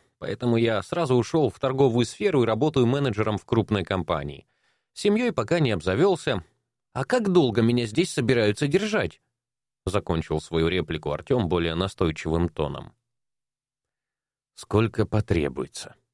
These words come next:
мягким голосом ответил Александр. «Расскажите нам, что это за устройство?» Он достал из кейса небольшую черную коробочку прямоугольной формы и положил ее перед собой на стол. «А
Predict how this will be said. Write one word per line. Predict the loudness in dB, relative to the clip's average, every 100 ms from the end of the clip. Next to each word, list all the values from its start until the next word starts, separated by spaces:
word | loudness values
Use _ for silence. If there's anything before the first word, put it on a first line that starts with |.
| _ _ _ -10
мягким | -8 -8 -10 -6
голосом | -2 0 0 -4 -10
ответил | -8 -10 -8 -6
Александр. | -6 -8 -10 -12 -14 -20 _ _ _ _ _ _ -8
«Расскажите | -6 -4 -4 -4 -4 -6
нам, | -10 -14 _ _ _ -18
что | -16 -10 0 2 2
это | 0 -2
за | 0
устройство?» | 0 -2 -4 -4 -6 -14 -20 _ _ _ _ _ _ -2
Он | 0
достал | 0 -2 -2 -2
из | -4
кейса | -6 -10 -6 -6
небольшую | -4 -4 -2 -2 -2
черную | -2 -2 -2 -6
коробочку | -2 0 0 -2 -2 -2
прямоугольной | 0 2 2 2 0 -2 -6
формы | 0 0 0 -2 -6 _ _ _
и | -4
положил | 0 0 0 0 2
ее | 2 0 0
перед | 0 -2
собой | -2 0 0 -2
на | -4
стол. | -8 -8 -10 -10 _ _ _ _ _ _ _ _ _ -6
«А | -4 -4